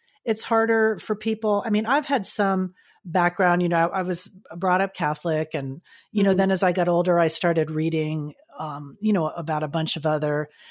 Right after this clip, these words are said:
Speaker 1: spiritual traditions. And I've always been interested in that because I've always been interested in the unknown, or is there a God, or life after death, or all of those things, you know? And do you think it's, it's harder for people who have had no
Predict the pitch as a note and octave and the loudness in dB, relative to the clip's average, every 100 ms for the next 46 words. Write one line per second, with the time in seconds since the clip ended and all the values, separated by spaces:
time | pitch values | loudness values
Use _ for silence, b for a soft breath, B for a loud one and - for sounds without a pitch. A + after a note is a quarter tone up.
0 | B B - - F#3 F3+ F3 - D#3+ D#3+ | B B -2 2 2 2 0 0 2 2
1 | - F3 E3 D#3+ E3 A3+ E4 E4+ C4+ A#3 | 2 2 2 2 2 4 4 2 0 0
2 | A#3+ C4+ - G3 E3+ D3+ C#3+ C#3 E3 D#3+ | 0 0 -2 0 -2 -2 -2 -2 -2 0
3 | E3+ G3+ G3+ G3 G3 F#3 F#3+ G3+ - E3+ | 0 2 2 2 2 -2 0 -4 -2 0
4 | D#3+ D3+ C#3+ D3 _ b b b b - | 2 0 -2 -8 _ b b b b -4
5 | E3+ F#3+ F#3+ F3 E3+ E3+ D#3+ D3+ D#3 E3+ | -4 0 2 4 4 4 2 0 -2 -2
6 | D#3+ D#3 E3+ D#3 F3 E3 D3 D#3 D3+ D3 | 0 -2 -2 0 2 2 2 2 2 2
7 | C#3+ D#3+ D3 D3 D#3+ D#3+ D3+ - D3 C#3+ | 0 -2 -2 0 0 2 -2 -2 -4 0
8 | D3 C#3+ C3+ D3+ C#3 D3 F#3 F3+ E3 D3 | 0 0 -2 -6 -10 -6 0 2 0 -2
9 | D3 - G#3 G3 D#3 C#3+ - D#3 D3 D3+ | -2 0 2 2 0 -4 -4 -2 -2 -2
10 | G3 b b b b b - F3+ F3 E3+ | -2 b b b b b 0 2 2 0
11 | E3+ _ _ _ _ _ _ _ A3 F3+ | -4 _ _ _ _ _ _ _ -6 0
12 | A3+ D#4 D#4+ B3+ - - _ _ _ _ | 0 0 -2 -2 -4 -4 _ _ _ _
13 | - F3+ - A#3+ A#3+ A#3+ A3+ A3 G#3+ G3+ | -8 -4 2 2 2 -2 -2 -2 -2 0
14 | G3 F3+ F3 D#3+ D#3 E3+ F#3 F#3 F#3 F#3 | 0 0 0 -2 -2 0 2 2 0 -4